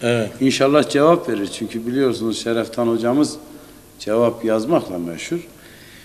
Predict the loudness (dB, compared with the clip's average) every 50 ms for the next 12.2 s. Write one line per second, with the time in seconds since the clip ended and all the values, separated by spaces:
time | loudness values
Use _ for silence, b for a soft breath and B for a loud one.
0 | B B -2 2 4 4 6 6 4 4 2 2 4 4 4 6 6 4 4 4
1 | 2 0 0 0 -2 0 0 2 2 4 4 4 4 2 2 2 0 -2 0 0
2 | 0 2 0 0 0 -2 -2 0 2 4 4 4 4 4 4 4 4 2 2 0
3 | 0 0 2 2 0 0 -2 -2 -4 -2 0 2 0 0 0 2 2 2 2 2
4 | 2 2 2 0 0 0 0 0 2 2 2 2 2 2 2 0 0 0 0 -2
5 | -2 0 0 0 0 0 0 0 0 -2 -2 -4 -8 B B B B B B B
6 | -2 0 0 2 2 2 2 4 2 2 2 2 2 0 0 -2 -4 -4 2 4
7 | 4 4 4 2 -2 -8 -10 -14 -18 -20 B B B B B B B B B -4
8 | 0 2 4 6 6 4 4 4 4 4 6 6 4 2 2 -2 -2 -2 -2 -4
9 | -4 -6 -8 -14 -18 -20 -16 -10 -4 -4 -2 -2 0 0 -2 -2 -4 -8 -16 -12
10 | -10 -6 -4 -2 -2 0 2 2 0 0 -2 -8 -8 -4 -2 -2 -2 -4 -6 -8
11 | -6 -4 -4 -4 -4 -6 -8 -12 -6 -4 -2 0 0 2 0 0 0 2 2 2
12 | 4 2 0 -2